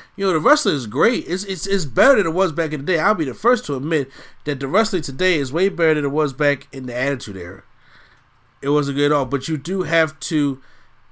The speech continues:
invest. The reason why people love the Attitude Era so much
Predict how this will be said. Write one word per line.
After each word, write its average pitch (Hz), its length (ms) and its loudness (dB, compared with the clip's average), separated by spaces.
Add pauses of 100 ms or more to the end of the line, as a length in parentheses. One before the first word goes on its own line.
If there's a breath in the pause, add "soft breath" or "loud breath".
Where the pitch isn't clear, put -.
(140)
invest. 147 640 2
The 139 80 -6
reason 180 180 -2
why 160 60 0
people 165 160 2
love 156 160 2
the 160 80 0
Attitude 170 240 0
Era 151 140 0
so 147 260 0
much 127 500 -2